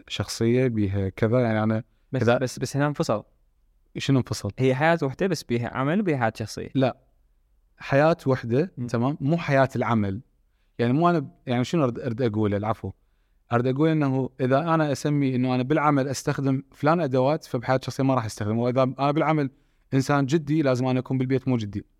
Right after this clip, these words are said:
Speaker 1: أو أي شيء ثاني. أنا إنسان
Speaker 2: نعيش، آه،
Speaker 1: لا، هو أنت شلون ما أنت بالبيت ويا مرتك، ويا أصدقائك،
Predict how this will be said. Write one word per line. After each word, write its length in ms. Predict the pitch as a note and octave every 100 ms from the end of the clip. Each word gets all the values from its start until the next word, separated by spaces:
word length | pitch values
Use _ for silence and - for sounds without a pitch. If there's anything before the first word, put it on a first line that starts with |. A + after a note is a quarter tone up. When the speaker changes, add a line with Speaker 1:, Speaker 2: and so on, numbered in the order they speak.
| _
Speaker 1:
أو 300 | C#3 D3 D3 -
أي 280 | E3+ D3+ C#3
شيء 200 | - B2+
ثاني. 320 | - A2+ G#2+
أنا 140 | C3+ D3
إنسان 380 | - D#3 C3
Speaker 2:
نعيش، 500 | C#3+ C#3 E3 G3+ - C3
آه، 540 | A#2 F#2 D2+ - - -
Speaker 1:
لا، 120 | C3+ -
هو 220 | D3+ F#3+
أنت 240 | F3 E3 D#3 -
شلون 280 | - - G3
ما 200 | F3 E3
أنت 360 | E3 - A2 A2+ - B2 -
بالبيت 600 | C3+ D3+ C3+ B2 - -
ويا 480 | B2+ C#3+ C#3 B2+ A#2+ _ _ _ -
مرتك، 520 | B2+ B2+ C3 A#2+ -
ويا 380 | C3 C3 B2+ A#2
أصدقائك، 600 | B2 A2 A#2+ B2 B2 A#2+